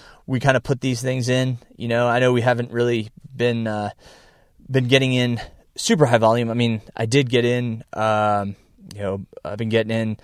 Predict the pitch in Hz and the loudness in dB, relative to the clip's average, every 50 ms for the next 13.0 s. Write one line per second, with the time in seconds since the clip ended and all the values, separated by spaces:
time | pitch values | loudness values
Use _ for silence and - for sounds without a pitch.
0 | - - - - - - _ _ _ - - 127 123 123 120 - - 135 123 120 | -18 -20 -20 -20 -20 -20 _ _ _ 2 4 4 4 4 2 0 0 0 0 0
1 | 123 123 123 123 127 127 127 120 - - - - - - 110 110 110 110 107 107 | 0 -2 0 0 0 0 -2 -2 -2 -4 -4 -6 -6 -6 -6 -4 -4 -2 -2 -4
2 | 104 104 98 98 95 92 90 - - 123 120 117 - 117 107 107 110 110 104 104 | -4 -4 -4 -6 -6 -6 -6 -4 -2 -2 -2 -2 0 0 0 0 0 -2 -2 0
3 | 101 98 98 120 117 110 98 - - - - - - - - - - - - 127 | -2 -2 -2 -2 -4 -4 -6 -8 -14 -18 -18 -20 -20 -20 -20 -20 -12 -4 0 0
4 | 120 110 113 113 113 110 - - 113 110 101 95 - - - 120 117 135 143 160 | 2 2 2 0 -4 -4 -6 -6 -6 -4 -4 -4 -6 -8 -2 4 6 6 8 6
5 | 170 156 131 123 135 135 139 120 117 110 104 104 104 87 - - - 82 85 - | 4 2 2 2 4 4 2 2 0 -2 -4 -4 -4 -8 -12 -10 -8 -6 -2 0
6 | - 139 117 - 131 113 104 98 104 110 117 113 107 101 98 - 101 98 98 98 | 0 2 4 4 4 4 2 0 0 0 0 2 0 0 -2 -2 -2 -2 0 -2
7 | 95 - - - - 82 85 80 95 - - - 156 117 - - 123 117 110 101 | -2 -4 -6 -6 -6 -8 -8 -8 -8 -4 0 2 2 2 4 4 4 4 4 4
8 | 95 - - 104 117 123 123 117 113 107 - _ - 113 123 143 180 180 131 - | 2 0 -2 -2 0 0 0 0 -2 -4 -8 _ -2 2 4 4 4 4 2 0
9 | 120 - - - - - 131 127 147 165 175 160 - - 131 120 107 110 101 110 | -2 -4 -4 -4 -2 0 2 4 4 4 4 2 0 -2 -2 -2 -2 -2 -4 -2
10 | - - - - 190 175 143 120 104 117 107 98 95 95 110 120 123 113 98 95 | 0 2 4 4 4 4 2 0 -2 -2 -4 -4 -2 2 2 4 4 2 2 -2
11 | 90 85 - - - - - - - - - - 107 120 104 - - 120 143 151 | -4 -4 -6 -12 -20 -20 -18 -18 -18 -14 -8 -4 -2 -2 -2 0 0 2 2 2
12 | 117 98 98 110 123 131 131 127 107 90 - - - 131 127 123 117 104 98 92 | 2 0 -2 0 2 2 4 2 0 -2 -4 -4 -2 0 0 0 0 -2 -4 -6